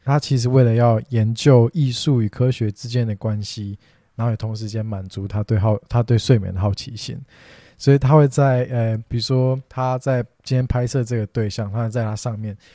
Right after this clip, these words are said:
架了一个机器，就是负责拍下，在定点的时间会拍下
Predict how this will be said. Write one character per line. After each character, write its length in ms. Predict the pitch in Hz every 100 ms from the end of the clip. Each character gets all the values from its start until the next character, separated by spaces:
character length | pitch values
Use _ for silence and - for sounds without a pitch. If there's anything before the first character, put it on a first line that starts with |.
| _ _
架 260 | - 131 104
了 120 | 101
一 60 |
个 100 | 101
机 240 | 107 - 101
器， 240 | - 107
就 140 | 98 98
是 140 | 98
负 160 | - 107
责 320 | 98 87 98 -
拍 180 | 117
下， 320 | 107 120 98 110
在 200 | - 120 107 - 151 -
定 160 | 180
点 120 | 123 110
的 120 | 113
时 200 | - 113
间 220 | 117 120
会 140 | 127
拍 260 | 117 120 110
下 340 | - 120 104